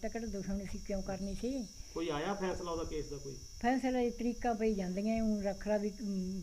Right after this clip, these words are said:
Speaker 1: ਬੰਦੇ ਘੇਰੀਏ ਬਾਹਰੋਂ ਵੀ, ਉੱਥੋਂ ਰੱਖ ਲਾ ਵੀ, ਵੀ ਤੂੰ ਵਕੀਲ ਨੂੰ ਕਹਿੰਦੀ ਝਗੜਨਾ ਮੇਰੀ ਥਾਂ।
Speaker 2: ਹੂੰ।
Speaker 1: ਤੇ ਵਕੀਲਾਂ ਦਾ ਮੈਂ ਨਾ ਝਗੜੂੰ ਤਾਂ ਅਗਲੇ ਵਕੀਲ ਹੋਰ ਕਰ ਲੈਣਗੇ।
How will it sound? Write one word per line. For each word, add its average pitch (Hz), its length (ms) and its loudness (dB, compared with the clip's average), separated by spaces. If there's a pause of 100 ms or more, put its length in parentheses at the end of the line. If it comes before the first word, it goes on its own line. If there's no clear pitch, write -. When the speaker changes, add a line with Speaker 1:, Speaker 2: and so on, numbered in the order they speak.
Speaker 1:
ਬੰਦੇ 196 320 2
ਘੇਰੀਏ 208 400 0
ਬਾਹਰੋਂ 214 320 6
ਵੀ, 190 300 0
ਉੱਥੋਂ 196 320 -4
ਰੱਖ 190 240 -8
ਲਾ 196 120 -2
ਵੀ, 185 280 -2 (680)
ਵੀ 190 440 0 (540)
ਤੂੰ 208 180 0 (180)
ਵਕੀਲ 226 360 4
ਨੂੰ 240 100 4
ਕਹਿੰਦੀ 220 300 2
ਝਗੜਨਾ 180 400 0
ਮੇਰੀ 180 320 -2
ਥਾਂ। 175 140 -8 (280)
Speaker 2:
ਹੂੰ। 131 200 -2 (260)
Speaker 1:
ਤੇ 220 60 -4
ਵਕੀਲਾਂ 214 440 4
ਦਾ 233 60 6
ਮੈਂ 190 220 2
ਨਾ 208 80 4
ਝਗੜੂੰ 202 300 2
ਤਾਂ 190 120 2
ਅਗਲੇ 180 160 -2
ਵਕੀਲ 160 380 -4
ਹੋਰ 151 160 -4
ਕਰ 165 220 -4
ਲੈਣਗੇ। 190 380 -4